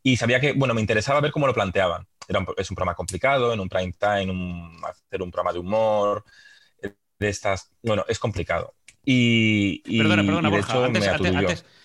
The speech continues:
Speaker 2: eh, eh, antes
Speaker 1: Sí.
Speaker 2: de, mira, precisamente por esto que decías, esto, eh, es verdad, se graba a miércoles veintisiete de enero, es decir, ayer se
Speaker 1: Sí.
Speaker 2: estrenó el programa,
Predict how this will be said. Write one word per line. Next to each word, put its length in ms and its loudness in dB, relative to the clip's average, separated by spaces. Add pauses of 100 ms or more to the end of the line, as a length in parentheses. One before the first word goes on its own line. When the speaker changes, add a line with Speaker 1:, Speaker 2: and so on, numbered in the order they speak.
(180)
Speaker 2:
eh, 180 -6
eh, 160 -6
antes 260 -6
Speaker 1:
Sí. 60 -4
Speaker 2:
de, 500 -8
mira, 400 -4
precisamente 460 -6
por 80 -10
esto 180 -12
que 60 -12
decías, 320 -12
esto, 320 -10
eh, 140 -12
es 120 -10
verdad, 240 -6
se 140 -12
graba 340 -4
a 160 -8
miércoles 600 -6
veintisiete 600 -10
de 140 -8
enero, 260 -6
es 60 -6
decir, 240 -6
ayer 340 -4
se 120 -6
Speaker 1:
Sí. 80 0
Speaker 2:
estrenó 200 -2
el 60 -10
programa, 380 -6